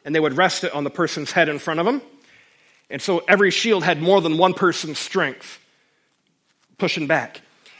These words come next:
And they had it down to where if the enemy came up from behind, they, they had a move where they could turn, and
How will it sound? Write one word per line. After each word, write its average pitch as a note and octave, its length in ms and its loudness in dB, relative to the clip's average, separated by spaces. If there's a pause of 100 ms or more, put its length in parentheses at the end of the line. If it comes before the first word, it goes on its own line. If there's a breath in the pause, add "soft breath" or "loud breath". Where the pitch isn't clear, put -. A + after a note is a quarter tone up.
(100)
And G3 100 0
they C#4 160 8
had C#4 200 8
it F#3+ 120 0
down B3+ 380 6
to B3+ 100 0
where G#3 320 6 (320 loud breath)
if G3+ 180 4
the G3+ 140 2
enemy A#3 220 6
came A#3 220 4
up A3 140 0
from A3 140 0
behind, G3 520 2 (540 soft breath)
they, G3+ 340 6
they A3 120 6
had G#3 180 8
a F#3 40 6
move A3 260 4
where F#3+ 120 4
they F#3+ 100 4
could F#3 180 -2
turn, D#3 400 2 (280 soft breath)
and D#3+ 160 -6